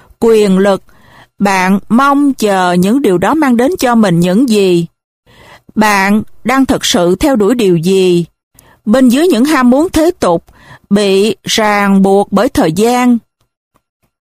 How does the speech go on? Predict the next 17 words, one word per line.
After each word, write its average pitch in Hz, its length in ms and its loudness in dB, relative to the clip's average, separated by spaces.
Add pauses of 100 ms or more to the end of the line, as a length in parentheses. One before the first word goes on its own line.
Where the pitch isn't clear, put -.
(300)
những 220 460 2
gì 202 460 2 (300)
bạn 196 280 -2
đang 247 180 0
kiếm 285 380 0
tìm, 185 440 0 (460)
ham 262 420 2
muốn, 269 380 2 (420)
khát 330 320 -2
khao, 262 500 0 (640)
bạn 214 200 0
có 302 120 0
thể 302 180 0
nghĩ 220 200 2
ra 269 240 -2
câu 269 280 0
hỏi 233 380 0